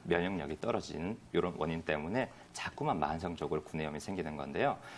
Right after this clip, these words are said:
이런 경우에 우리가 "어, 그럼 물을 많이 마시면 되는 거 아닙니까?" 라고 얘기하실 수 있지만 쉽게 설명드리면 우리가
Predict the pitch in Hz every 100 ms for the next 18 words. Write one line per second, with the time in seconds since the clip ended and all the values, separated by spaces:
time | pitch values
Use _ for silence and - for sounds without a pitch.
0 | - - 131 202 151 113 135 107 90 107
1 | 104 123 - 120 101 90 107 170 185 87
2 | 104 104 98 - 104 98 82 92 87 78
3 | 85 90 87 78 76 76 85 95 - -
4 | - 101 120 - - - - - - -
5 | - 190 190 175 117 113 87 90 101 -
6 | 92